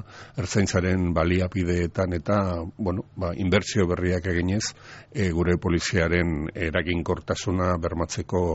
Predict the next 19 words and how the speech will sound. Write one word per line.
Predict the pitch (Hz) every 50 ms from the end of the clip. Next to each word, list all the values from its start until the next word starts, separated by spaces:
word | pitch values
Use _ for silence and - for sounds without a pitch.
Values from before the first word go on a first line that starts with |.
| 78 82 -
ba, | - 82 82 80 80 - -
behar | - 95 90 95 92 95 92 90
diren | 92 92 82 95 92 92
tresnak | 87 - 98 101 87 - 104 101 104 113 - 110
eta | - - 87
materialak | 80 82 85 - - 85 90 82 82 85 82 80 - -
erosteko. | 90 87 - - - 90 117 143
Eta, | - -
bueno, | 95 98 95 85 76 - - - - - - - - - -
hau | - 104 107 104
aurrekontu | 101 98 95 - 113 107 87 104
bada, | 87 82 80 87 113 156 - - - - -
eh, | - 95 90 85 80 80 78 - -
gero | - - - - 87 92 87 82 80 85
ikusi | - 95 - 104 - - 90
beharko | 85 82 - - 92
dugu, | 85 87 92 98 98
arian, | 87 85 90 90 87 87 87
arian, | 85 90 92 90 92 104